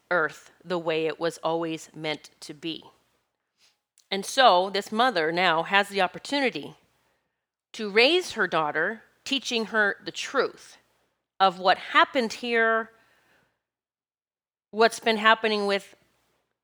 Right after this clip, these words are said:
humanity, and that that is why we came to change things,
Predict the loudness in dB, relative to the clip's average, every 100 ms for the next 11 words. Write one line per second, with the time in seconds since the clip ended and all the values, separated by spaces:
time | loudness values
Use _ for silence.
0 | _ -16 -6 2 4 4 2 -2 -6 -8
1 | -12 _ _ _ _ _ _ _ _ _
2 | _ _ _ -2 0 -2 0 4 4 2
3 | 2 2 2 -2 -6 -8 -6 -6 -6 -10
4 | -8 -4 -4 -4 -8 0 0 0 -4 -12
5 | -20